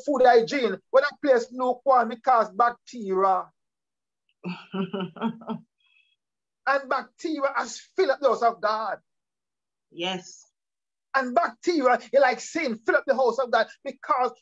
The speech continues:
Speaker 1: we have become lukewarm. But when a place is hot, the enemy cannot stand it.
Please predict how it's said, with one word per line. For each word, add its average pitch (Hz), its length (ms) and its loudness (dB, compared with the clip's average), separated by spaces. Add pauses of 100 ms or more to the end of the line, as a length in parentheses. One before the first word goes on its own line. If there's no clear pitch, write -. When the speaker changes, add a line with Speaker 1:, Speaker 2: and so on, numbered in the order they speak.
Speaker 1:
we 277 120 -4
have 240 160 0
become 240 320 -4
lukewarm. 208 720 -2 (240)
But 269 180 0
when 311 120 2
a 285 240 -2
place 262 280 -2
is 208 120 -14
hot, 233 220 -6 (200)
the 262 200 0
enemy 269 240 -2
cannot 233 320 -4
stand 240 480 -6
it. 214 120 -8